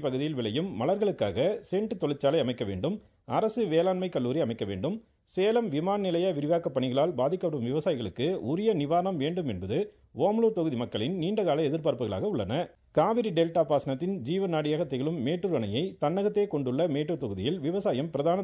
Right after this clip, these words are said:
தொழிலாக உள்ளது. தொழில் நகரமாக உள்ள மேட்டூரில் சுற்றுச்சூழல் குறைபாடு நீக்கப்பட வேண்டும்.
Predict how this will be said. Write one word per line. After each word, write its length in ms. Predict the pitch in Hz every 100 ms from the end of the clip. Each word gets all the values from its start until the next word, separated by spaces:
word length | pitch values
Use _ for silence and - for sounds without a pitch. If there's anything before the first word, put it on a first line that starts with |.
| 160
தொழிலாக 320 | 123 117 156
உள்ளது. 260 | 92 95 180 - _ _ _ 160
தொழில் 280 | 190 208 143
நகரமாக 360 | 151 151 165 160
உள்ள 120 | 143 120
மேட்டூரில் 440 | 123 107 107 185 - _ _ -
சுற்றுச்சூழல் 540 | 196 240 247 208 175 127
குறைபாடு 400 | 139 143 127 139 208 120
நீக்கப்பட 360 | 180 185 135 107
வேண்டும். 260 | 95 101